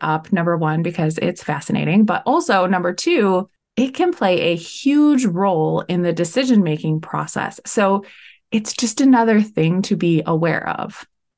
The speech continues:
And even though I've been studying behavioral science and am aware of how these tactics work, I will still pick the thing on the shelf that has less and look for the option that has more fun and is visually appealing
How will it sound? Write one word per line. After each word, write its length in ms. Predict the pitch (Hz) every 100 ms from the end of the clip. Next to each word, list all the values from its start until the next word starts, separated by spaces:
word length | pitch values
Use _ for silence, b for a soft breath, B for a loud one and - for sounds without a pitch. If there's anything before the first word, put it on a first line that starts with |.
| _ 196
And 120 | 196
even 240 | 196 196 214
though 260 | 196 196
I've 300 | - 160 175
been 180 | 208 208
studying 500 | 214 - 294 294 247
behavioral 480 | 220 214 180 175 180
science 460 | - 165 170 175 -
and 460 | 175 170 165 175 -
am 160 | 165
aware 440 | 175 170 165 170 -
of 140 | 180
how 360 | - 170 165 170
these 280 | 170 180 -
tactics 560 | - 160 - 160 -
work, 500 | 156 151 190 349 - - _ _ _ _ _ _ -
I 420 | 160 156 170 202
will 180 | 220 240
still 300 | 247 208 254
pick 260 | 269 - -
the 100 | 247
thing 400 | 262 254 269 247
on 300 | - 196 208
the 80 | 214
shelf 440 | 214 240 320 302 -
that 180 | 202
has 300 | 196 202 202 -
less 500 | 196 202 302 302 -
and 440 | - 208 202 185 190
look 200 | 220 220
for 200 | 277 269
the 120 | - -
option 520 | 202 - 226 208 214
that 200 | 180 -
has 240 | 196 208
more 240 | 202 220 233
fun 500 | - 269 302 208 190
and 360 | - 185 190 -
is 200 | 202 190
visually 500 | 214 214 269 262 262
appealing 680 | 254 262 311 208 190 202